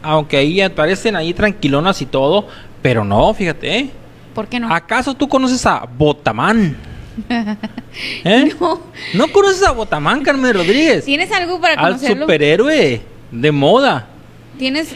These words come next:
Speaker 2: un
Speaker 1: ¿Qué
Speaker 2: video?
Speaker 1: Superman y Batman y qué nada? Botamán,
Speaker 2: Oigan, a
Speaker 1: Carmen,
Speaker 2: ver,
Speaker 1: ese
Speaker 2: yo quiero
Speaker 1: que
Speaker 2: hacer unas preguntas, una pregunta. ¿Usted haría ese tipo de ridículo si un día fuera candidato o candidata?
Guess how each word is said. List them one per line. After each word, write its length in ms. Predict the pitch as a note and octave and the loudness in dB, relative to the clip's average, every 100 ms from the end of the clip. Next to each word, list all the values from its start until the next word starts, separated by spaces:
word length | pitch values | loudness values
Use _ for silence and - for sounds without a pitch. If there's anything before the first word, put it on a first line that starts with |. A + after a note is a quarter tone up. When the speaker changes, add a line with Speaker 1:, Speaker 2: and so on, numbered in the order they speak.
| - | -10
Speaker 2:
un 80 | C4+ | 0
Speaker 1:
¿Qué 80 | A#3 | 2
Speaker 2:
video? 180 | D4 - | 2 0
Speaker 1:
Superman 640 | D4 D#3+ C#3 C3+ D3 G3 | 0 0 -2 0 2 2
y 80 | A3+ | 2
Batman 520 | F#3 C#3 D3 F3+ G#3 | 0 -2 -2 -2 -4
y 80 | F3 | -4
qué 220 | - F#3+ | -4 -4
nada? 340 | F#3 D#3+ D3+ B2 C3 C#3 | 0 0 0 -2 -8 -4
Botamán, 540 | F#3 F3+ - D3+ C3 | -4 -4 -4 -4 0
Speaker 2:
Oigan, 260 | D#3 A3 A3 | 0 0 0
a 40 | |
Speaker 1:
Carmen, 200 | F#3 F3 | 0 0
Speaker 2:
ver, 80 | G#3 | 0
Speaker 1:
ese 120 | A3 | 0
Speaker 2:
yo 60 | C4 | -2
quiero 120 | G4+ | -2
Speaker 1:
que 40 | A#4+ | -2
Speaker 2:
hacer 160 | A#4+ | -2
unas 180 | A4+ A#4 | -4 -4
preguntas, 480 | F4 B3+ B3 A3 F3+ | -2 -2 -2 -6 -6
una 120 | A3+ C4+ | -8 -8
pregunta. 400 | B3+ G#3 F#3 D#3+ - - - - - - - | -6 -8 -8 -10 -14 -20 -20 -20 -20 -20 -10
¿Usted 300 | B3+ A#3+ B3+ D4 | -10 -4 0 2
haría 200 | F4 E4+ | 0 -4
ese 140 | E4+ | -8
tipo 280 | E4 E4+ F#4 | -8 -6 -4
de 60 | F4+ | -4
ridículo 580 | C#4+ B3 A3 C#4 D4 D4 | -2 -4 -6 -4 -4 -4
si 180 | C#4 | -6
un 120 | B3 A#3 | -6 -4
día 200 | B3 C4+ | -4 -4
fuera 240 | C#4+ C4+ | -4 -4
candidato 720 | C#4 B3+ A3+ G#3 G#3 B3 A#3+ | -6 -8 -4 -4 -4 -6 -6
o 40 | A3+ | -6
candidata? 640 | A3+ G#3 G3+ G3+ G3+ A#3 | -8 -6 -4 -4 -4 -8